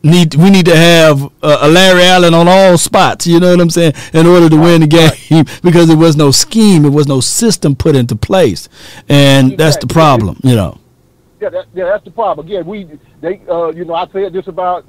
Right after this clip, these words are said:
Speaker 2: Jason Garrett and Rod Marinelli. I actually like Rod Marinelli.
Speaker 1: Yeah, yeah, yeah.
Speaker 2: But I said this about, yeah, I actually said this about both of those cats. Rod Marinelli coached like it was two thousand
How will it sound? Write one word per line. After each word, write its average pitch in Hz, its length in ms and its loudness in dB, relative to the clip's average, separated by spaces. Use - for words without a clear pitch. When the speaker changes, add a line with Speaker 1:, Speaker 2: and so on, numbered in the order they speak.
Speaker 2:
Jason 170 240 -14
Garrett 185 220 -12
and 196 160 -8
Rod 170 220 -6
Marinelli. 156 260 -16
I 214 180 -6
actually 156 200 -16
like 170 220 -10
Rod 131 240 -12
Marinelli. 131 300 -8
Speaker 1:
Yeah, 247 80 2
yeah, 208 180 2
yeah. 151 280 0
Speaker 2:
But 180 100 -8
I 233 160 -10
said 202 140 -10
this 214 140 -14
about, 147 300 -12
yeah, 185 160 -10
I 262 200 -8
actually - 280 -14
said 175 160 -12
this 185 140 -14
about 123 280 -16
both 170 180 -12
of 127 80 -20
those 135 220 -16
cats. 110 160 -20
Rod 202 300 -6
Marinelli 202 520 -6
coached 202 460 -12
like 185 180 -12
it 175 60 -16
was 156 180 -16
two 226 120 -20
thousand 196 380 -8